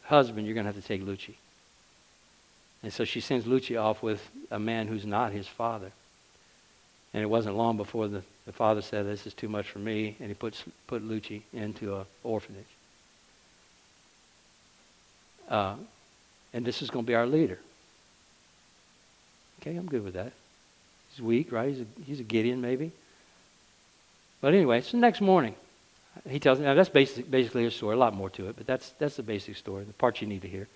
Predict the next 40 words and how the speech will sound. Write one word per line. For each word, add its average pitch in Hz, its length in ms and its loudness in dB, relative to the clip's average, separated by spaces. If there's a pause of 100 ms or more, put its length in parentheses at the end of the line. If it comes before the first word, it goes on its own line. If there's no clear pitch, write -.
(460)
Next 127 220 2
morning, 117 260 -2
I 98 60 -6
get 104 180 -4
up 104 140 -2 (380)
reading 104 280 -8
the 95 60 -12
scripture. - 420 -10
The 104 60 -8
next 120 220 -2
story 117 400 -2
in 101 80 -10
the 98 80 -10
scripture - 400 -6
is 101 100 -12
the 107 80 -14
story 147 500 -2 (440)
of 117 100 -2
a 113 60 -2
character 160 500 8
named 139 500 0
Jephthah, - 560 0 (1000)
whom, 135 320 0 (120)
if 131 160 -2
you 175 140 6
had 135 140 10
asked 135 320 12
me 156 100 6
at 147 80 6
the 123 80 0
time, 135 280 2
"Who's 131 200 0
Jephthah?" 147 320 6
I 123 120 6
would 117 80 2
have 113 60 -4
said, 104 200 -4
"I 87 160 -4
don't 117 160 -8
know. 85 100 -18